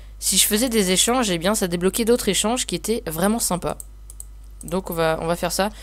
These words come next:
Par contre, oui, j'ai pas de pioche en fer, donc je vais pas pouvoir, euh, attendez, on va aller chez nous. Enfin, chez nous, façon de parler.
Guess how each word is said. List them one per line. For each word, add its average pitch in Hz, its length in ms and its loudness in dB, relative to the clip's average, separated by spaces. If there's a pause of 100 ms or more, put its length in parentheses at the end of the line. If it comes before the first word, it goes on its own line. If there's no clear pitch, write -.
(260)
Par 196 100 -4
contre, 202 220 -2
oui, 190 80 0
j'ai 147 140 -2
pas 175 100 2
de 170 60 -2
pioche 175 180 -2
en 175 80 -2
fer, 175 180 -4
donc 147 120 -8
je 147 60 -8
vais 147 80 -8
pas 165 120 -2
pouvoir, 165 280 0
euh, 151 60 -2 (260)
attendez, 160 280 4 (380)
on 170 80 -2
va 254 80 4
aller 240 320 4
chez 175 140 0
nous. 151 180 -6 (560)
Enfin, 120 240 -6
chez - 160 -8
nous, 127 100 -8
façon - 280 -10
de 135 40 -12
parler. 135 260 -6